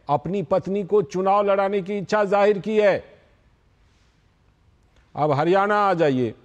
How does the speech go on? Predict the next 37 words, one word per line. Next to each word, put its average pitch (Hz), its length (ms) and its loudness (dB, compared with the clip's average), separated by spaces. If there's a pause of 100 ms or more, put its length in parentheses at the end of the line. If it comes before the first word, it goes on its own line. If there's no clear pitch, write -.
(320)
हरियाणा 208 480 0
में 220 160 0
भी 214 140 -2
फैमिली 208 400 0
फर्स्ट 202 300 -2
की 208 120 -4
पॉलिटिक्स 190 520 0
में 240 160 0
किरण 220 360 0
चौधरी 185 380 -2
को 185 160 -4
जगह 165 260 0
नहीं 160 200 0
मिली 165 320 2
तो - 340 -8
उन्होंने 123 280 -2
बीजेपी 107 480 -4
ज्वाइन 156 280 -2
कर 151 160 -2
लिया 151 240 -2
अपनी 143 200 -4
बेटी 131 300 -4
श्रुति 123 380 -6
चौधरी 117 360 -4
समेत। 110 320 -8 (1500)
तो 143 100 2
सिरसा 180 440 0
की 180 180 -4
सांसद 165 440 -2
कुमारी 160 360 -2
शैलजा 160 360 0
ने 170 120 -2
भूपेंद्र 151 460 -2
हुड्डा 143 260 0
पर 139 180 0
आरोप 131 280 -2
लगाया 98 400 -4